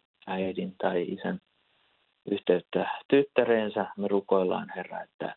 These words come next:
että, että sinä voisit olla uudistamassa, Herra, tätä perhettä ja he-, myös samalla tavalla niin kuin tässä avioliitossa, että, Herra,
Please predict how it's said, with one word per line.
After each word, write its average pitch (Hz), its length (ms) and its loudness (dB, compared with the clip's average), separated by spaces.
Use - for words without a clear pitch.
että, - 380 -12
että - 160 -18
sinä 107 240 -4
voisit - 380 -4
olla 87 280 -4
uudistamassa, 104 760 2
Herra, 78 300 -6
tätä - 300 -12
perhettä 107 640 2
ja 85 160 -8
he-, - 240 -14
myös 147 240 -2
samalla 120 260 2
tavalla 98 280 0
niin 95 120 -4
kuin - 140 -10
tässä - 240 -8
avioliitossa, - 800 -4
että, - 220 -10
Herra, 90 220 -6